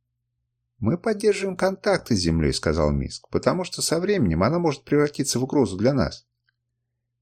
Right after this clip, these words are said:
Тогда нам придётся либо уничтожить её, либо покинуть Солнечную систему". "И что же вы сделаете?" "Скорее всего, ничего.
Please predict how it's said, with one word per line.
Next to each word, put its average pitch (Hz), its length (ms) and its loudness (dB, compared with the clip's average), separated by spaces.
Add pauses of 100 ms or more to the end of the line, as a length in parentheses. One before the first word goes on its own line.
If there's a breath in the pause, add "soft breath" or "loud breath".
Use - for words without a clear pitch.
Тогда 101 320 2
нам 165 160 0
придётся 165 400 0
либо 160 180 2
уничтожить 156 640 0
её, 73 140 0
либо 131 240 2
покинуть 113 440 0
Солнечную 95 460 0
систему". - 580 -4 (1200)
"И 107 100 -2
что 180 240 0
же 160 100 -2
вы 135 120 4
сделаете?" 127 480 0 (1040)
"Скорее 202 480 0
всего, 131 260 2
ничего. 90 640 0